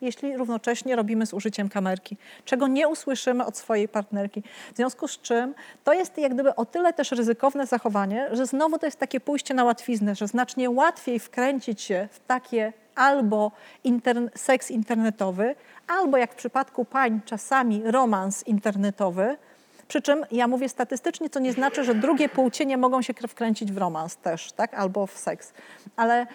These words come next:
e, to, co w przypadku pań jest obserwowane, to bardziej w romans, że częściej uciekają w związki internetowe w sytuacji, kiedy nie dostają w związku uwagi, wsparcia, potwierdzenia swojej atrakcyjności, kobiecości, zainteresowania swoimi sprawami. I znowu wchodzenie w relacje sieciowe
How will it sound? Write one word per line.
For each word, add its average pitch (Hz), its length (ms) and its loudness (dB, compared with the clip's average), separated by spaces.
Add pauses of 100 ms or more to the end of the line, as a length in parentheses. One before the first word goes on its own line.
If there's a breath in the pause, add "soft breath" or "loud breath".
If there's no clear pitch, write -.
(340 loud breath)
e, 220 320 0
to, 320 140 0
co 320 120 0
w - 40 -14
przypadku 269 440 0
pań 311 300 2
jest 247 160 -2
obserwowane, 226 580 0
to 262 100 0
bardziej 247 380 0
w 220 60 -2
romans, 220 340 0
że 214 60 -6
częściej 302 380 -4
uciekają 247 460 -4
w 226 60 -2
związki 254 420 -6
internetowe 240 520 0
w 294 60 -8
sytuacji, 269 540 -2
kiedy 254 200 -2
nie 247 120 0
dostają 285 480 -2
w 240 60 -2
związku 254 680 0 (340 loud breath)
uwagi, 233 600 4
wsparcia, 233 680 0
potwierdzenia 254 580 -4
swojej 240 260 -2
atrakcyjności, 233 960 -4
kobiecości, 226 1080 -2 (300 loud breath)
zainteresowania 254 880 2
swoimi 226 300 -2
sprawami. 214 500 -2
I 269 100 -2
znowu 269 400 4
wchodzenie 269 520 0
w 247 40 -4
relacje 247 420 0
sieciowe 233 680 2